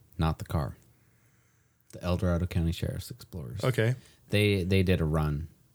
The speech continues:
Speaker 2: Oh, they did?
Speaker 1: this morning.
Speaker 2: Okay. I didn't hear about
Speaker 1: For,
Speaker 2: this.
Speaker 1: uh, yeah. It was, like, a mile and a half run that they did for Deputy Ishmael. There's probably gonna be some photos. The news should have been out there. Hopefully they were.
Speaker 2: Yeah, they're too
Speaker 1: I think
Speaker 2: busy
Speaker 1: it was
Speaker 2: doing other things.
Speaker 1: publicized,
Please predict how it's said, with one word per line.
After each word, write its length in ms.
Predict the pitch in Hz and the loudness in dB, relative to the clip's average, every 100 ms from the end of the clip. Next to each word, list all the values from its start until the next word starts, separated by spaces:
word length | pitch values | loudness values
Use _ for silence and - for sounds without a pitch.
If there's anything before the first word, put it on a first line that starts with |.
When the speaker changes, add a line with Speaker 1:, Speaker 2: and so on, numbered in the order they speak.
| _ _ _ - | _ _ _ 0
Speaker 2:
Oh, 100 | 170 | 2
they 120 | 202 | 4
did? 320 | 208 240 123 | 4 2 2
Speaker 1:
this 200 | 90 82 | 2 0
morning. 340 | 87 80 71 60 - - _ _ - | 0 -2 -4 -8 -18 -20 _ _ -2
Speaker 2:
Okay. 380 | 151 147 131 175 - | 0 2 2 0 2
I 80 | |
didn't 160 | 147 160 | 2 4
hear 100 | 175 | 4
about 120 | - 87 | 4 6
Speaker 1:
For, 60 | |
Speaker 2:
this. 100 | 85 | 4
Speaker 1:
uh, 120 | 78 64 | 2 0
yeah. 260 | 90 78 80 | 0 2 2
It 240 | 135 113 101 117 | 0 -2 -4 0
was, 140 | 110 | 2
like, 180 | 113 98 | 4 4
a 60 | |
mile 280 | 90 82 80 | 4 2 2
and 80 | 78 | 2
a 20 | |
half 260 | 80 78 - | 0 -2 -2
run 240 | 80 80 | 0 0
that 160 | 82 78 | -2 -2
they 100 | 80 | -2
did 320 | 78 80 80 82 - - - _ | 0 0 0 -6 -14 -20 -20 _
for 460 | - 87 82 73 76 - | -4 0 2 0 -4 -2
Deputy 380 | 87 85 82 80 | -2 0 0 0
Ishmael. 540 | 78 - 85 80 85 82 | -2 -6 -4 -2 -4 0
There's 160 | 110 | 0
probably 280 | - 90 85 | 2 2 4
gonna 140 | 82 | 4
be 140 | 78 80 | 4 2
some 180 | - 76 | 2 0
photos. 480 | 80 80 82 85 - | 2 4 4 0 -4
The 320 | 101 101 98 | -4 2 4
news 320 | 98 127 120 | 6 6 4
should 240 | - - 107 | 2 4 4
have 100 | 80 | 6
been 140 | 73 | 4
out 200 | 69 69 | 2 2
there. 160 | 80 78 | 2 2
Hopefully 460 | 85 123 120 98 80 | 4 2 4 2 4
they 160 | 67 | 2
were. 260 | 65 65 85 - | 0 -2 -4 -6
Speaker 2:
Yeah, 200 | - 101 | -2 0
they're 120 | 101 101 | 2 2
too 120 | 107 | 2
Speaker 1:
I 20 | |
think 140 | 139 190 | 4 4
Speaker 2:
busy 60 | |
Speaker 1:
it 40 | 147 | 4
was 80 | 98 | 6
Speaker 2:
doing 100 | 95 | 6
other 140 | 87 | 6
things. 160 | 87 95 | 6 6
Speaker 1:
publicized, 420 | 92 101 104 - | 4 4 2 -2